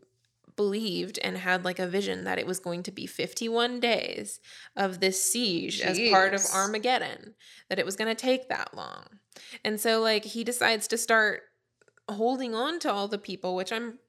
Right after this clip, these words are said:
Speaker 1: pretty sure that they're probably somewhat okay with because, you know, they were,
Speaker 2: Yeah.
Speaker 1: they've
Speaker 2: They
Speaker 1: stood
Speaker 2: followed
Speaker 1: by
Speaker 2: him in
Speaker 1: him.
Speaker 2: the first place, yeah.
Speaker 1: Right, but also, like,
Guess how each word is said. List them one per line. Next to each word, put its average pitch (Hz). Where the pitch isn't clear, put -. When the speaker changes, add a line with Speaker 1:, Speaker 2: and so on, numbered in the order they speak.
Speaker 1:
pretty 508
sure 294
that 247
they're 208
probably 190
somewhat 190
okay 202
with 202
because, 190
you 190
know, 185
they -
were, 233
Speaker 2:
Yeah. -
Speaker 1:
they've 190
Speaker 2:
They 247
Speaker 1:
stood -
Speaker 2:
followed 254
Speaker 1:
by 202
Speaker 2:
him 247
in -
Speaker 1:
him. 233
Speaker 2:
the 233
first 208
place, 190
yeah. -
Speaker 1:
Right, 233
but 254
also, 320
like, 262